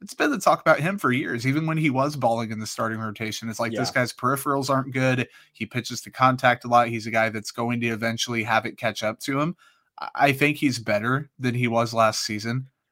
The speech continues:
Speaker 1: Um, and he had some spurts, and then he obviously wasn't all the way healthy. I worry about Brad Keller. Um, having Zach Greinke at the top, people, some people are taking Greinke for granted too,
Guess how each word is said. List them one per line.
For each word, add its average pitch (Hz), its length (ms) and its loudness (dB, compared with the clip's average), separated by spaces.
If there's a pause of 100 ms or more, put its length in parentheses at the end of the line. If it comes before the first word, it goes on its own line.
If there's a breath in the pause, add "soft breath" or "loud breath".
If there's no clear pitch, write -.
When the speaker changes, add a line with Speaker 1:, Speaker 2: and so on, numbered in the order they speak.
Speaker 1:
Um, 110 160 -2
and 107 100 -4
he 123 180 2
had 113 260 4
some 117 200 -6
spurts, - 440 -4
and 120 80 -4
then 117 80 -2
he 113 80 2
obviously 113 400 0
wasn't 110 340 -4
all 107 100 -4
the 104 80 -8
way 101 140 -4
healthy. 120 580 2 (840 soft breath)
I 131 160 6
worry 123 360 2
about 127 280 6
Brad 123 240 4
Keller. 117 420 0 (400)
Um, 104 220 -2
having 131 380 4
Zach 127 240 6
Greinke 123 360 0
at 120 120 0
the 117 80 -16
top, 120 280 4
people, 156 480 0 (560 soft breath)
some 156 280 2
people 233 240 2
are 175 80 4
taking 175 320 4
Greinke 156 380 0
for 143 120 0
granted 135 380 2
too, 139 320 -2